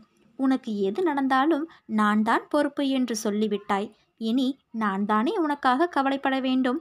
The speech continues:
உன் மனக்குழப்பத்தை நீக்கு. இனி நான் பார்த்து கொள்கின்றேன். பல நாட்களாக தடைப்பட்டிருந்த உன் வேலை சாதாரண மனிதரால் சுலபமாக முடியும். நீ பிரயாணம் மேற்கொள்வாய். ஒரு சாதாரண மனிதர்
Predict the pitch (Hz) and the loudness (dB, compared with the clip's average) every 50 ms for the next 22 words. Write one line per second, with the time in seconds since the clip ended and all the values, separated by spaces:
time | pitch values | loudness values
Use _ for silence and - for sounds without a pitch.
0 | - _ _ _ _ _ - 302 320 294 240 214 208 202 214 302 - - 330 285 | -6 _ _ _ _ _ -4 0 0 2 2 2 2 2 0 0 -2 0 0 0
1 | 262 - - - - - 330 453 254 208 202 202 - - 226 208 208 - - - | 0 0 -2 -4 -2 -2 -2 0 0 -2 -2 -4 -6 -6 -6 -6 -6 -8 -16 -20
2 | _ _ _ - 214 220 247 262 240 262 - _ _ - 220 220 214 214 214 208 | _ _ _ -4 -2 0 0 0 0 -2 -6 _ _ -6 -4 -2 0 0 0 -2
3 | 214 214 208 208 208 - - - - 208 208 208 214 214 214 214 214 220 220 214 | -2 -2 -2 -4 -4 -8 -12 -6 -4 -4 -4 -2 -2 -2 0 0 0 -2 -2 -4
4 | 214 214 214 240 220 214 220 233 226 240 240 240 - - 262 262 262 254 254 440 | -4 -4 -4 -2 -2 0 0 0 0 0 -2 -2 -2 0 2 4 4 4 4 2
5 | 466 466 - - 247 240 311 480 - - 370 - - 320 320 311 311 269 262 247 | 0 -2 0 -2 0 0 0 0 0 0 -2 0 2 0 2 2 0 0 0 0
6 | 233 240 233 226 226 220 240 233 240 262 330 254 240 311 - - _ _ - - | 2 2 2 2 2 2 2 2 2 0 0 0 0 -2 -4 -8 _ _ -16 -8
7 | - - 240 196 196 208 208 220 220 220 240 302 415 370 254 226 208 214 214 214 | 0 2 2 2 4 4 4 4 4 4 4 4 6 6 6 4 4 2 2 2
8 | 226 220 214 233 359 359 - - - 254 220 208 196 196 214 214 208 208 208 208 | 2 2 2 2 0 0 -4 -4 -2 0 0 2 2 2 2 2 2 2 2 2
9 | 214 415 453 285 220 208 214 208 214 214 214 214 - - - _ _ - 233 240 | 2 2 2 2 2 0 0 0 -2 -2 -4 -4 -10 -20 -20 _ _ -4 -2 0
10 | 226 214 220 220 - _ _ - 226 226 220 233 294 - 480 302 214 208 208 208 | 2 0 0 -2 -6 _ _ -4 -2 -2 0 0 0 0 0 2 2 2 2 0
11 | 202 - - 220 226 220 214 226 220 220 - - _ _ _ _ _ _ - 311 | -2 -2 0 0 0 0 2 0 0 0 -2 -8 _ _ _ _ _ _ 0 2
12 | 320 294 247 - - - 202 180 180 190 - 214 208 214 220 269 330 339 294 285 | 2 2 0 -2 -2 -4 -4 -4 -4 -2 2 2 4 4 4 4 4 4 4 4
13 | 277 294 285 - 294 294 - | 2 0 0 0 0 0 -2